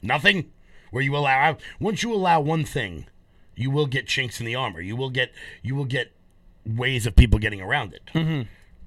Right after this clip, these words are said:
Speaker 1: Maybe that wasn't the best choice of words.
Speaker 2: No, but no, I was saying, I was going, eh.
Speaker 1: That, yeah, everyone knows it's not what I meant.
Speaker 2: All right.
Speaker 1: But you will get those little bits in the armor. I got into this argument with my father about, uh, the parental controls on the,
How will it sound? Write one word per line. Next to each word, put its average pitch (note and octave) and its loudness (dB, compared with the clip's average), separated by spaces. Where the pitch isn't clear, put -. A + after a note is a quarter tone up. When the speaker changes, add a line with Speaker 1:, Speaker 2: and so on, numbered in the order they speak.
Speaker 1:
Maybe G#2+ -4
that G2 0
wasn't F#2+ 0
the F2 0
best E2+ 0
choice - -2
of - -4
words. D3 0
Speaker 2:
No, D3 0
but D3+ -2
no, D3+ -4
I D3 0
was D3 -2
saying, E3 0
I D#3 2
was D3 -2
going, D3+ -2
eh. D#3+ 2
Speaker 1:
That, G#2 2
yeah, G#2+ -8
everyone A2 2
knows F#2+ -2
it's E2+ -2
not F2+ 0
what D2+ -8
I D2 -6
meant. - -6
Speaker 2:
All D3 2
right. C3 -2
Speaker 1:
But C3 8
you C3+ 4
will F3 4
get C#3 4
those B2+ 0
little B2+ 2
bits A2+ -2
in A2 -2
the A2+ -2
armor. B2+ -2
I G2+ -2
got B2+ 0
into B2+ -4
this B2 -4
argument A#2+ -2
with - -10
my G#2+ -6
father G#2+ -6
about, F2+ -6
uh, F2+ -2
the F2 -6
parental G#2 -6
controls D#2+ -8
on D#2 -8
the, D#2 -10